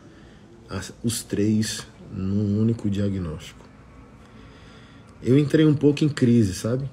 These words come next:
Fiquei uns três dias, ah, meio de luto, assim, sabe? Caramba, meu Deus. Eu, a minha esposa, aquela pergunta de um milhão, né? "Pô, por que que você tá mal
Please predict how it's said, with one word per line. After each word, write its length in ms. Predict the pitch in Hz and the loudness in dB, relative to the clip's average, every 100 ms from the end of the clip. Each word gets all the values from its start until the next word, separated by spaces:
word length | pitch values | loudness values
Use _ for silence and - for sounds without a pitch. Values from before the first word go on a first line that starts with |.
| - - - - - | -14 -20 -20 -20 -14
Fiquei 360 | - 117 120 | -2 0 2
uns 260 | 123 107 - | 0 -2 -2
três 280 | - 123 104 | 0 2 2
dias, 540 | 98 104 95 - - - - - - - - - | 0 -2 -4 -10 -18 -20 -20 -20 -20 -20 -20 -14
ah, 360 | 92 71 - - - - - - - - - - 104 | -12 -12 -16 -18 -20 -20 -20 -20 -20 -20 -20 -14 -4
meio 320 | 98 110 107 | 0 2 2
de 140 | 101 | 0
luto, 380 | 98 101 107 107 | -2 -2 -2 -4
assim, 260 | 104 104 95 | -8 -8 -8
sabe? 340 | - 117 127 - - - - - - - - | -6 -6 -6 -10 -18 -18 -16 -18 -20 -20 -16
Caramba, 580 | - 107 95 92 90 85 - - - - - - - - - | -8 -6 -4 -4 -6 -8 -12 -16 -18 -18 -18 -18 -20 -20 -12
meu 160 | - 80 | -8 -8
Deus. 320 | - 67 - - - - - - - - - - - - - | -8 -12 -14 -18 -18 -18 -20 -20 -20 -20 -20 -20 -20 -20 -12
Eu, 320 | 95 92 98 98 92 95 | -8 -6 -6 -8 -10 -6
a 40 | |
minha 120 | 101 | -4
esposa, 640 | 110 - 104 110 104 95 87 - - - - - - | -4 -4 -2 0 0 -2 -6 -16 -20 -20 -20 -20 -14
aquela 320 | 98 110 117 | -6 -2 -2
pergunta 560 | 120 113 104 117 117 107 | 0 0 2 0 0 0
de 100 | 107 | 0
um 60 | |
milhão, 400 | 107 98 92 92 | 0 -2 -4 -6
né? 220 | 98 110 113 | -4 -6 -4
"Pô, 160 | 160 | -4
por 200 | 131 131 | -2 -6
que 160 | - 170 | -6 -6
que 100 | 156 | -4
você 240 | 139 - | -4 -4
tá 160 | 110 104 | -4 -4
mal 360 | 98 92 85 | -4 -6 -10